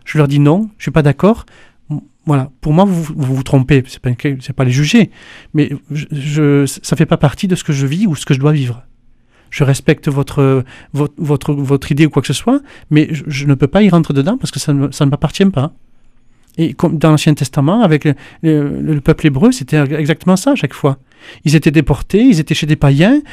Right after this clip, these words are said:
et pourtant ils vivaient, on, on va voir avec Daniel, le livre de Daniel. Ben, ils étaient esclaves. Ils ont été appelés auprès du roi, ils ont, Daniel a demandé, il a eu la grâce de ne plus manger le repas du roi, mais avoir que des légumes pour avoir bonne mine.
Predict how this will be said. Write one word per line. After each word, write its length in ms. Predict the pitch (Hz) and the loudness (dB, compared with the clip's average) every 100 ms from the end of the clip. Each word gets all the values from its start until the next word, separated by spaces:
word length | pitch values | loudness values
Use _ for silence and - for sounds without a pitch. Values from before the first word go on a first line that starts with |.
| - - | -20 -4
et 60 | 156 | -2
pourtant 360 | - - - 180 | 0 -2 0 2
ils 80 | 147 | 2
vivaient, 300 | 143 147 254 | 0 2 2
on, 460 | 165 147 143 139 | 2 0 -4 -2
on 60 | 147 | -2
va 220 | 156 151 | -2 -4
voir 120 | 147 | -2
avec 140 | 147 147 | -2 0
Daniel, 320 | 165 208 262 | 4 4 4
le 60 | 147 | 2
livre 220 | 139 139 | -2 0
de 80 | 143 | 2
Daniel. 400 | 151 196 254 135 - - _ _ _ _ _ _ _ | 4 6 4 2 -4 -20 _ _ _ _ _ _ _
Ben, 100 | 165 | 0
ils 160 | 180 156 | 2 2
étaient 140 | 151 | 0
esclaves. 500 | 151 - 262 185 135 - _ _ - - - - | -4 2 2 4 0 -4 _ _ -20 -20 -20 -6
Ils 120 | 151 | 0
ont 40 | |
été 140 | 156 170 | 2 2
appelés 380 | 165 165 185 165 | 2 2 4 4
auprès 420 | 147 143 139 160 | 2 0 -2 -2
du 100 | 143 | -2
roi, 320 | 135 202 294 285 - - | 0 2 2 -2 -12 -6
ils 160 | 143 | 0
ont, 260 | 160 156 - - - _ | 2 2 -2 -12 -20 _
Daniel 460 | 160 147 165 175 175 | -6 -2 2 4 4
a 40 | |
demandé, 600 | 151 160 175 170 175 165 135 _ _ - | 4 4 4 4 4 2 0 _ _ -4
il 160 | 147 139 | 0 4
a 40 | |
eu 60 | 185 | 4
la 120 | 180 | 4
grâce 400 | 147 185 175 - | 4 2 2 -2
de 160 | 143 147 | -2 0
ne 40 | |
plus 180 | 143 - | 0 0
manger 320 | 175 180 175 190 | 2 4 2 0
le 180 | 151 143 | 0 2
repas 260 | 147 175 | 2 2
du 100 | 156 | 2
roi, 240 | 151 170 170 | 2 2 2
mais 140 | 139 | 2
avoir 360 | 139 139 143 - | 0 0 -2 -4
que 200 | - 180 | -4 0
des 100 | 156 | 4
légumes 380 | 160 156 175 139 | 4 4 4 4
pour 120 | 156 | 2
avoir 120 | 143 | 2
bonne 200 | 135 147 180 | 2 4 6
mine. 280 | 262 294 | 6 6